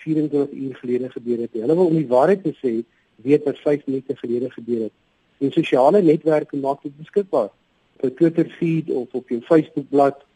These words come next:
of waar ook al, kry jy die goed baie vinniger. En dit lyk vir my as ek met die jonger mense praat, is dat die in-diepte storie is nie altyd noodwendig so belangrik soos wat dit vir ons ouer mense in die ou dae was nie. Die hele ding weet.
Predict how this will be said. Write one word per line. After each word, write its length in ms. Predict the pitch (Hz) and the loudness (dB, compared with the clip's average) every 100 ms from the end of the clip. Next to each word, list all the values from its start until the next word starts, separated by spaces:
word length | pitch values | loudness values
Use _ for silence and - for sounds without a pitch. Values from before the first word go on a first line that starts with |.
| _ _ - | _ _ -4
of 200 | 135 123 | -2 2
waar 220 | 135 156 | 6 6
ook 180 | 147 127 | 4 0
al, 160 | 117 | -2
kry 160 | 113 139 | 0 0
jy 240 | 131 139 | 0 -2
die 120 | 135 | -4
goed 180 | - 139 | -6 -6
baie 260 | 123 160 175 | -2 0 -2
vinniger. 460 | 156 139 139 117 - _ _ _ _ | -2 -4 -4 -8 -10 _ _ _ _
En 120 | 147 | -4
dit 140 | 147 147 - | -4 -4 -10
lyk 300 | 151 160 190 | -4 -4 -4
vir 100 | 233 | 0
my 80 | 247 | 0
as 140 | 220 | 0
ek 120 | 190 | 0
met 80 | 175 | 2
die 180 | 170 160 - _ - | 2 0 -8 _ 4
jonger 280 | 147 185 | 8 8
mense 360 | 160 151 156 147 | 8 2 0 -6
praat, 320 | - 143 139 | -2 0 0
is 140 | 139 131 | -4 -4
dat 180 | 131 127 - | -4 -4 -12
die 300 | 156 135 - | -10 -8 -2
in-diepte 640 | 220 208 139 - - 190 | 0 0 -2 -6 0 0
storie 440 | 185 - 170 160 151 | 0 0 2 2 0
is 140 | 147 | -2
nie 140 | 208 - | -2 -2
altyd 360 | 170 165 160 | -2 -2 -4
noodwendig 540 | 151 147 123 135 143 143 | -2 -4 0 2 2 0
so 140 | 147 | -2
belangrik 460 | 135 123 127 139 139 | 0 2 2 2 0
soos 180 | 139 - | -6 -2
wat 80 | 139 | -2
dit 140 | 135 | -2
vir 120 | 147 - | -4 2
ons 300 | 170 165 - | 4 4 4
ouer 280 | 170 170 151 | 4 6 6
mense 320 | 139 139 143 | 4 2 0
in 120 | 135 | -2
die 80 | 131 | -2
ou 140 | 143 | -2
dae 200 | 139 131 | 0 0
was 220 | 123 120 - | 0 -4 -8
nie. 240 | 123 127 | -6 -4
Die 100 | 131 | 0
hele 160 | 156 156 | 2 4
ding 260 | 147 135 | 4 2
weet. 180 | 117 | 0